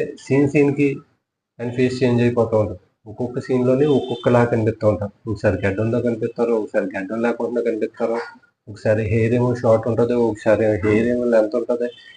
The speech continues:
ఇట్లా చాలా వేరియేషన్ ఉంటుంది సినిమాలో పవన్ కళ్యాణ్ గారి లుక్స్. దానివల్ల ఆ ఎక్స్‌ప్రెషన్స్ అనేవి క్యారీ కాలేకపోయినాయి. అసలు మనం ఈ సినిమాకి వెళ్ళేదే ఎందుకు? పవన్ కళ్యాణ్ గారి యాక్టింగ్ కోసం, ఆయన స్టైల్ కోసం.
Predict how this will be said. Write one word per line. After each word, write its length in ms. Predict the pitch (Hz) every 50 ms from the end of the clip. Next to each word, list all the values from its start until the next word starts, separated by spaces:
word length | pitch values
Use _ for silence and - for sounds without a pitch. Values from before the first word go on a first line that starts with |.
| - - 131
ఇట్లా 180 | 120 - 147 147 - -
చాలా 240 | 135 117 117 123 135 131 123
వేరియేషన్ 400 | 127 123 123 131 131 131 - 131 123
ఉంటుంది 240 | 113 110 92 101 - _ _ _ _ _ _ - 135
సినిమాలో 380 | 127 123 123 123 123 120 135 135 -
పవన్ 260 | 131 120 117 117 117 -
కళ్యాణ్ 320 | 123 120 117 117 117 120 117
గారి 160 | 113 117 104 95 104
లుక్స్. 260 | - - - - - - - _ _ _ _ _ _ _ _ _ _ _ _ _ _ _ _ _ _ _ _ _ _ _ 127
దానివల్ల 400 | 131 127 135 135 135 135 139 160 175 175 - - - - -
ఆ 20 | 123 113 113
ఎక్స్‌ప్రెషన్స్ 540 | 107 - - - 151 143 143 151 147 135 147 139
అనేవి 340 | 135 139 139 131 135 127 127 120 123 - _ _ -
క్యారీ 260 | 131 120 120 120 127 127 127
కాలేకపోయినాయి. 500 | 117 113 117 113 110 117 107 110 120 120 - 113
అసలు 180 | 107 101 120 117 117 117
మనం 140 | 117 123 120 113
ఈ 20 | 113 104 -
సినిమాకి 320 | 120 110 110 123 131 127 131
వెళ్ళేదే 340 | 120 117 117 123 123 127 131 131
ఎందుకు? 240 | 127 127 - - 123 123 120 120 -
పవన్ 240 | 117 113 113 113 110 120
కళ్యాణ్ 300 | 117 113 117 113 110 113 110
గారి 180 | 117 113 117 - - 107
యాక్టింగ్ 320 | 104 101 - 123 117 113 120
కోసం, 240 | 117 113 - 139 147 143 139
ఆయన 180 | 127 117 117 117 117 -
స్టైల్ 260 | - 113 107 110 120 117 117
కోసం. 220 | 110 107 - -